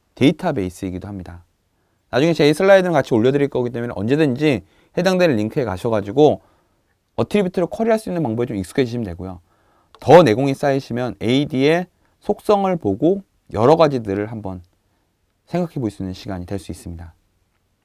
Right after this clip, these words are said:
네, 그럼 이제 포리스트란 컨셉을 또 이해를 하셔야 되는데요. 어, 다른 세미나랑 틀리게 에이디는 상당히 개념적인 얘기가 앞에서 길게 나옵니다.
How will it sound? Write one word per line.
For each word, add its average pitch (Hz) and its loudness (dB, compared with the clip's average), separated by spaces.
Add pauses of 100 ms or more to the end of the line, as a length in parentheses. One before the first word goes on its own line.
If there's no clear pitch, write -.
(640)
네, 135 2
그럼 156 4
이제 151 4 (180)
포리스트란 202 0
컨셉을 156 -2
또 135 0
이해를 113 0
하셔야 120 -2
되는데요. 101 -6 (600)
어, 107 2
다른 147 0
세미나랑 202 0
틀리게 156 -2
에이디는 143 -2 (520)
상당히 214 0
개념적인 139 -2
얘기가 110 -2
앞에서 117 -8
길게 120 -4
나옵니다. 98 -8